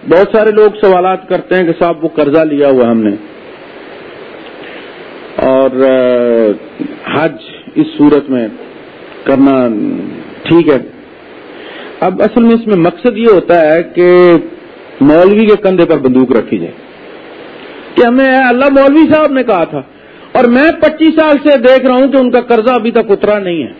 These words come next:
یعنی اگلا اترتا نہیں، وہ اگلی منظور کروا لیتے، پچھلا جو دو چار ہزار رہتا ہوتا وہ کٹوا کے باقی بیس تیس ہزار لے کے گھر آ جاتے، پھر وہ تیرہ سو کی قسط کٹنی شروع ہو جاتی۔ مجھے پچیس سال ہو گئے، میں نے ان کا قرضہ ختم ہوتے ہوئے نہیں دیکھا۔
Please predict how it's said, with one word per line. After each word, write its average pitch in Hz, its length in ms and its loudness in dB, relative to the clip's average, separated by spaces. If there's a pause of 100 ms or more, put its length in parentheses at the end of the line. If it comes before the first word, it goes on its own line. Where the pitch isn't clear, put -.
(1200)
یعنی 247 240 2
اگلا 285 180 2
اترتا 311 500 2
نہیں، 269 240 2 (420)
وہ 214 80 2 (120)
اگلی 311 560 2 (300)
منظور 233 500 0
کروا 285 300 0
لیتے، 302 260 0
پچھلا 294 320 -2
جو 269 140 -2
دو 254 200 2
چار 277 240 -2
ہزار 254 200 -2
رہتا 269 260 -2
ہوتا 247 140 0
وہ 247 240 0
کٹوا 233 240 -2
کے 226 100 -4
باقی 214 280 -4
بیس 202 220 -4
تیس 214 160 -4 (420)
ہزار 165 220 -2
لے 165 120 -4
کے 160 120 -6
گھر 120 160 -2
آ 123 120 -2
جاتے، 120 260 -4 (600)
پھر 226 160 4
وہ 240 100 4
تیرہ 214 280 0
سو 202 120 -2
کی 180 100 -2
قسط 175 240 -2
کٹنی 151 300 0
شروع 143 240 2
ہو 120 60 2
جاتی۔ 120 200 0 (580)
مجھے 226 320 4
پچیس 262 420 0
سال 254 220 2
ہو 233 120 4
گئے، 262 80 2
میں 240 180 0
نے 254 60 0
ان 240 80 -2
کا 226 100 0
قرضہ 202 280 0
ختم 180 300 -4
ہوتے 170 180 -2
ہوئے 165 120 2
نہیں 143 140 2
دیکھا۔ 143 120 -4